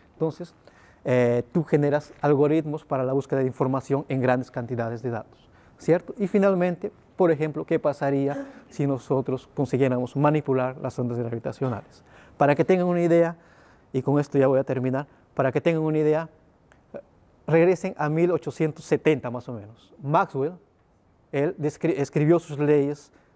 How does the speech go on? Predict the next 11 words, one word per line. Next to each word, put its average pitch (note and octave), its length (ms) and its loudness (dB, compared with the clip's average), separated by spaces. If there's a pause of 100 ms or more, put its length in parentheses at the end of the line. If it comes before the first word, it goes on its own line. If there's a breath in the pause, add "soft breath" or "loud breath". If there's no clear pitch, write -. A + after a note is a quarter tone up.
del C3 180 0
electromagnetismo, C3 840 -4 (520 soft breath)
y - 100 0
con E3 160 4
eso G3 420 -2
mostró D#3+ 500 0
la D3+ 100 -2
existencia D3 540 -6
de C#3 100 0
ondas C3+ 280 -2
electromagnéticas. C3 960 -8